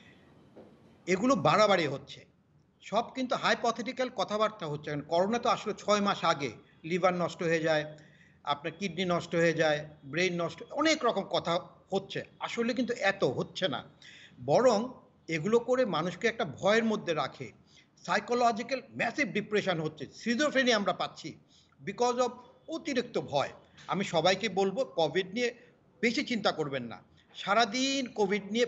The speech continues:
পড়বেন না, সারাদিন কোভিড নিয়ে কথা বলবেন না, সারাদিন কোভিড বিষয় নিয়ে ভাববেন না। বরং কোভিড যদি আপনার হয়েই যায়, আপনি শক্তভাবে এটাকে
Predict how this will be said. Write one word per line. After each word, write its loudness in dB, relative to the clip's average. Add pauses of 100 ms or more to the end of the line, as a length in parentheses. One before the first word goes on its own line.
পড়বেন -2
না, -2
সারাদিন 0
কোভিড -4
নিয়ে 0 (640)
কথা 4
বলবেন 4
না, 0
সারাদিন -2
কোভিড -4
বিষয় -4
নিয়ে 0
ভাববেন 0
না। -6 (480)
বরং 4 (100)
কোভিড 0
যদি 0
আপনার -2 (120)
হয়েই 4
যায়, 2 (460)
আপনি -4 (460)
শক্তভাবে 0
এটাকে 0